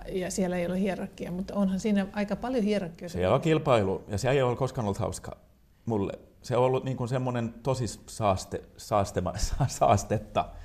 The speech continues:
Speaker 2: koko touhussa. Ja tuo kaikki auditionit ja ne numerolaput rinnalla ja tää, se on ihan hirveä. Mut se totta kai pitäisi olla siksi, että meidän pitäisi jotenkin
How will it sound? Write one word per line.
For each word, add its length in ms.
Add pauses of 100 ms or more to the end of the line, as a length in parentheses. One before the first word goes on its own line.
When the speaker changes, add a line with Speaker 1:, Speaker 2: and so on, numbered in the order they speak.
(160)
Speaker 2:
koko 240
touhussa. 600 (1000)
Ja 140
tuo 540
kaikki 260
auditionit 680
ja 100
ne 120
numerolaput 800
rinnalla 520
ja 120
tää, 200
se 100
on 60
ihan 160
hirveä. 440 (580)
Mut 140
se 100 (280)
totta 220
kai 160
pitäisi 260
olla 280
siksi, 260
että 260 (260)
meidän 200
pitäisi 240
jotenkin 560